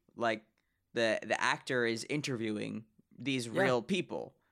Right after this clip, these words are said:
Speaker 1: and it's just all animated.
Speaker 2: It, it's like a podcast.
Speaker 1: Yeah,
Speaker 2: Yeah.
Speaker 1: yeah, yeah.
Speaker 2: Uh-huh. Which is pretty cool. It's,
Speaker 1: Yeah.
Speaker 2: it's a, it's a new format.
Speaker 1: It gets very deep, and I, and I, I have been enjoying it, but it's not something that I can just sit and binge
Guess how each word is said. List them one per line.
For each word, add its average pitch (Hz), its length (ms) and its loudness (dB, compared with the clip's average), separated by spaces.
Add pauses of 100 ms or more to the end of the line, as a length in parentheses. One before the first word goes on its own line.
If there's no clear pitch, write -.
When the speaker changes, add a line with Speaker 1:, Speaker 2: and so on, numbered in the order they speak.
Speaker 1:
and 120 160 -2
it's 123 80 -2
just 131 160 -2
all 120 200 6
animated. 113 440 0
Speaker 2:
It, 175 60 -2
it's 170 100 -2
like 202 120 -2
a 190 40 -2
podcast. 196 560 -6 (140)
Speaker 1:
Yeah, 180 220 8
Speaker 2:
Yeah. 147 120 6
Speaker 1:
yeah, - 40 2
yeah. 151 220 2 (280)
Speaker 2:
Uh-huh. 151 160 -8 (1040)
Which 139 180 -10
is 185 80 -8
pretty 175 200 -6
cool. 104 220 -8
It's, - 60 -20 (180)
Speaker 1:
Yeah. 226 260 4
Speaker 2:
it's - 140 -8
a, 123 100 -10 (160)
it's - 100 -16
a 127 40 -12
new 117 120 -8
format. 110 360 -12
Speaker 1:
It 151 60 -2
gets 214 200 2
very 160 260 6
deep, 131 340 -4 (160)
and 127 100 0
I, 127 140 4
and 123 520 2 (180)
I, - 80 2
I 127 200 4
have 160 280 2
been 143 120 0
enjoying 123 440 0
it, 85 160 -6
but 120 80 0
it's 123 140 -4
not 139 160 4
something 131 320 -2
that 110 100 0
I 110 120 4
can 110 200 -6
just - 340 -8
sit - 480 -2 (120)
and 98 500 -8 (400)
binge 113 460 -6